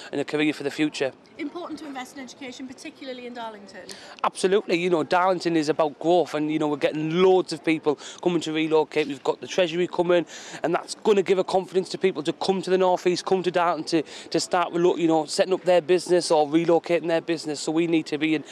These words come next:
Speaker 1: a really strong position to have people with the right skills to fill the jobs that people need.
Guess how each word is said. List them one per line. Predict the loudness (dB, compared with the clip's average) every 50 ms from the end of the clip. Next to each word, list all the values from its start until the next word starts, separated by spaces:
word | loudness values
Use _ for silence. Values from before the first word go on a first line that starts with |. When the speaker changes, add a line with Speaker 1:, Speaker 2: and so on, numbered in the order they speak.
| -18 -8 -4
Speaker 1:
a | -2 -2
really | 0 2 2 2 4 2 2
strong | -2 -4 -2 0 0 0 2 0
position | -2 -2 0 0 0 0 -2 -6 -8 -10 -14 -20 -20 -20 -8 -8
to | -4
have | -2 -2 -2 -2
people | -2 -2 -2 -2 -4 -6
with | -6 -2
the | -2 0
right | 0 2 0 0 -2 -6
skills | -4 0 2 4 4 2 2
to | -2 -4
fill | 0 0 -2 0
the | 0 -2
jobs | 0 0 -2 -2 -4
that | -10 -10
people | -6 -6 -6 -4 -4 -6
need. | -4 -4 -4 -4 -6 -10